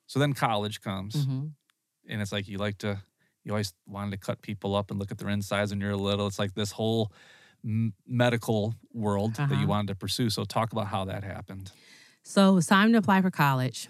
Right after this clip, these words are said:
Speaker 2: Um, but I always tell people I woke up pregnant my senior year. That was that. And so then I was like, "Well, what schools can I go to now?"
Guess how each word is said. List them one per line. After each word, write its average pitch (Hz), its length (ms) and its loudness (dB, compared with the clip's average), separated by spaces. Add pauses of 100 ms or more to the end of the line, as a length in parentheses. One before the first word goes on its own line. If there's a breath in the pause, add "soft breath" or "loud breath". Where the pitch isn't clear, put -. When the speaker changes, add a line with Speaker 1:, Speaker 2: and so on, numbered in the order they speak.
(140)
Speaker 2:
Um, 143 360 4
but 135 60 0
I 135 60 4
always 151 200 4
tell 160 160 2
people 151 200 2
I 135 60 4
woke 147 260 2
up 165 120 0
pregnant 147 500 0
my 143 120 0
senior 143 280 0
year. 139 420 0 (400 soft breath)
That 196 200 8
was 170 140 4
that. 160 340 4
And 165 100 2
so 165 180 2
then 170 180 0
I 185 40 4
was 185 100 0
like, 165 120 -2
"Well, 160 100 -2
what 175 160 -2
schools 165 300 -4
can 160 140 -4
I 135 100 -4
go 139 180 -2
to 139 160 -6
now?" 117 260 -4